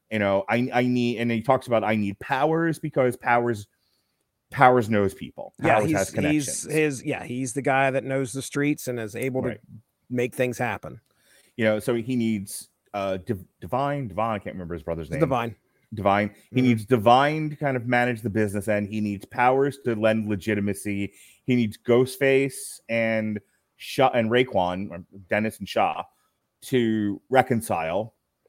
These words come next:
Speaker 1: because they're kind of the heart of the thing.
Speaker 2: Right.
Speaker 1: And then it's just adding these, you know, various elements, Method and U-God and Inspectah Deck and all the, you know, and all these other guys that have been in and around his life and his, you know, his buddy Old Dirty,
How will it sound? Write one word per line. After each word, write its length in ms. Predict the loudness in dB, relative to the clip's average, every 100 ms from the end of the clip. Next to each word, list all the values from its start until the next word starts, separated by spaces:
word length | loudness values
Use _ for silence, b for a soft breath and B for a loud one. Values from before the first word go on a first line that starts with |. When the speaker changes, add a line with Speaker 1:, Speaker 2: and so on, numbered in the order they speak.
| _ _
Speaker 1:
because 460 | -6 2 2 2 0
they're 260 | 0 0 -2
kind 220 | -2 -2
of 60 |
the 80 | -4
heart 240 | 0 0 0
of 100 | -8
the 80 |
thing. 420 | -12 -12 -8 -10 -10 _ -8
Speaker 2:
Right. 220 | -4 0
Speaker 1:
And 100 | 2
then 140 | 4 4
it's 160 | 0
just 380 | 2 2 2 -4 _ 0
adding 480 | 4 4 4 -2 -2
these, 420 | -2 -2 -2 -6 -8 -14 _ -8
you 160 | -4
know, 60 | 0
various 340 | 2 2 2
elements, 440 | 0 0 -2 -6 -8
Method 580 | -2 0 0 -2 -2 -4
and 160 | -6
U-God 640 | -2 2 2 2 0 0 -4
and 240 | -6 -12 -16 _ _ -16
Inspectah 420 | -8 -2 -2 -2
Deck 240 | -4 -2 -2
and 80 | 2
all 120 | 2
the, 60 | 2
you 120 | -4
know, 100 | -2
and 80 | 2
all 140 | 4
these 160 | 4 0
other 160 | -2 0
guys 500 | 2 4 4 0 -8 b b
that 100 | -4
have 160 | 0 0
been 160 | 0 0
in 140 | -4
and 100 | -2
around 320 | 0 0 0
his 220 | -2 -4 2
life 280 | 2 2 -4
and 120 | -4
his, 300 | -4 -6 -8
you 80 | -2
know, 100 | -2
his 160 | -2
buddy 320 | 0 0 2 0
Old 160 | -2
Dirty, 440 | 0 -2 -2 -6